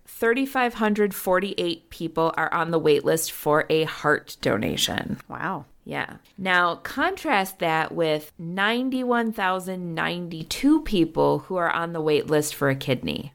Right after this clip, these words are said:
Speaker 2: Wow.
Speaker 1: Yeah. So those people who are waiting for kidneys make up eighty-five percent of all patients on the wait list for an organ.
Speaker 2: Mm.
Speaker 1: So the nice thing about kidneys is that you don't have to be deceased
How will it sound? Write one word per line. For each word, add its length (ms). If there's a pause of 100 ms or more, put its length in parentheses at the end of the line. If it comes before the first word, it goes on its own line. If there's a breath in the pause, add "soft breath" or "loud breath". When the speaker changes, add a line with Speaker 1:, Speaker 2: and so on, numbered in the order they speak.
Speaker 2:
Wow. 680 (160)
Speaker 1:
Yeah. 340
So 560
those 380
people 340
who 80
are 160
waiting 320
for 160
kidneys 560
make 220
up 140 (120)
eighty-five 600
percent 540
of 220 (120)
all 260
patients 640
on 220
the 80
wait 280
list 280
for 260
an 280
organ. 540
Speaker 2:
Mm. 340 (200)
Speaker 1:
So 500
the 160
nice 400
thing 320
about 520 (200)
kidneys 1000 (260)
is 200
that 320
you 120
don't 320
have 260
to 80
be 280
deceased 720